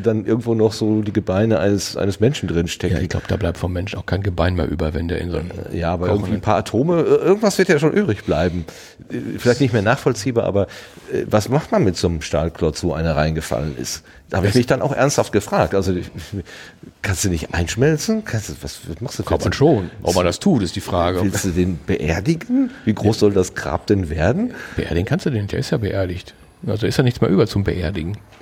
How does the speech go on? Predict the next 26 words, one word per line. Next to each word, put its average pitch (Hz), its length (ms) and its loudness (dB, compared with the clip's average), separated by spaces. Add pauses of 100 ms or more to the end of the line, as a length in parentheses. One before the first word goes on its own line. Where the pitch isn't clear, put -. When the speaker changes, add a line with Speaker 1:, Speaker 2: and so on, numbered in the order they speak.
(220)
Speaker 2:
Da 120 60 -2
ist 113 60 -2
ja 117 80 4
noch 113 60 4
nicht 123 100 4
mal 117 180 4
mehr 120 180 4
Asche - 180 2
über. 98 340 2 (760)
Da - 100 -2
ist - 120 -6
gar 175 140 2
nichts 123 200 0
mehr 92 100 0
von 104 160 -4
da, 98 160 0
von 90 140 -4
so 95 80 2
einem 90 100 0
Menschen, 95 380 -2
der 92 140 -4
in 95 120 -6
tausendfünfhundert 110 760 2
Grad 110 380 2
heißem 107 440 2
Stahl, 113 460 2